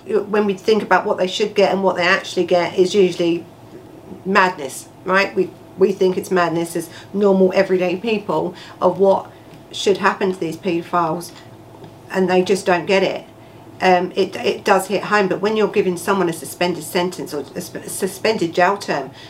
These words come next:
of twenty-two months and not have to spend a day in prison, what do you think the public is gonna react like? You know, when we hear so much of it going on, and even in two thousand three, four, five, right the way up, there's been many, many cases in Australia, America,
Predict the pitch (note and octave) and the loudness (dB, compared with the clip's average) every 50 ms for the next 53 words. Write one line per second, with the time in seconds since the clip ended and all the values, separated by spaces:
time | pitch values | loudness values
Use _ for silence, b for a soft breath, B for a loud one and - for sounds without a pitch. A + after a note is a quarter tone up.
0 | B B B - E3+ - - F#3+ E3+ D#3 - - - - - F3+ E3 E3 D#3 D#3 | B B B -6 -6 -4 -2 -2 -2 -4 -6 -10 -10 -6 -4 -4 -2 -2 -4 -4
1 | D3 - - - B B B B F3 E3+ F#3+ F#3 F3+ F#3 F#3 - - - F#3+ F3+ | -4 -6 -10 -14 B B B B 0 2 2 2 0 -4 -6 -6 -2 0 0 0
2 | F3 E3+ E3 D#3 - - F3+ F3 F3 D#3+ D3 D#3 - G3 G3 F#3+ - - A#2+ C#3 | 0 0 -4 -4 0 2 2 2 2 -2 -6 -6 -2 -2 -2 -2 -4 -8 -10 -10
3 | - - B B B B B - G#3 A#3 - - A#3 A3 - - G3+ F3+ E3 - | -12 -16 B B B B B 0 0 0 0 -2 -6 -6 -4 -2 -2 -2 -2 -4
4 | F#3 - - F#3 F3+ - F3+ E3+ - F#3+ - - G3 F3+ D#3+ E3+ E3 F3+ F#3+ F#3+ | -8 -4 -2 -2 -2 -2 -4 -4 -6 -6 -4 -2 -2 -2 -2 0 2 2 2 2
5 | F#3+ - - F#3+ F3 D#3 - - - - - B B B B B B B B B | 0 -2 -2 0 0 0 -2 -4 -10 -16 -20 B B B B B B B B B
6 | B - - - A3+ G3+ F#3+ F#3 F#3 F#3 B B B B B - F#3+ G3+ G3+ G3+ | B -8 -2 2 4 6 6 6 4 2 B B B B B -2 0 2 2 2
7 | G3 F#3+ G3 A#3 G3+ G3 G3 - G3 F#3 F#3 E3+ - - - G3+ F3+ - - G3 | 2 2 2 2 2 2 2 0 0 2 0 0 -2 -4 -4 -4 -4 -2 0 0
8 | F#3 E3+ E3+ F3+ G#3 G3+ F#3+ F3+ F3+ G#3 A3 A3 G#3 G3 F3+ F#3 - - A3+ G#3 | 0 0 2 2 2 2 2 2 2 0 0 0 0 -2 -2 -2 -2 -4 -4 -2
9 | - F#3 E3+ E3+ F3 G3+ F#3 F#3 - - G#3 G3 F#3+ G3 F#3 F#3 - - G#3+ G3 | 0 -2 -2 -2 -2 -4 -6 -4 -2 0 2 4 4 4 2 -2 -2 2 4 4
10 | F#3+ F#3 F3 F3 - - G3 F#3 F3 F3 F3 F3 - B B B B B B - | 4 4 2 0 0 2 4 4 4 4 2 0 -4 B B B B B B 0
11 | A3 G#3+ F3 - F#3 F3+ F#3 G3+ G3+ F3+ - - B B B B B - G3 G#3+ | 2 2 2 0 0 0 0 2 2 0 0 -2 B B B B B -2 0 0
12 | G#3 - - G3 G3 G3+ G3+ G3+ G3 F#3+ F#3+ F#3 F#3+ F3+ F3+ E3 - - A3 F#3+ | 2 2 0 0 0 2 2 2 4 4 4 4 4 2 2 0 -2 0 0 0
13 | G3 F#3+ - E3 E3 F#3 E3+ E3 F#3 - - G#3 F#3+ F#3 F#3 F#3 F#3 F3+ E3 F3 | 0 0 -2 -6 -4 -4 -4 -6 -6 -4 0 2 4 4 4 4 2 2 0 0
14 | F#3+ F#3+ F#3+ F#3+ F#3 F3+ - G#3 F#3 F3+ F3+ | 2 2 2 2 2 2 0 0 0 0 0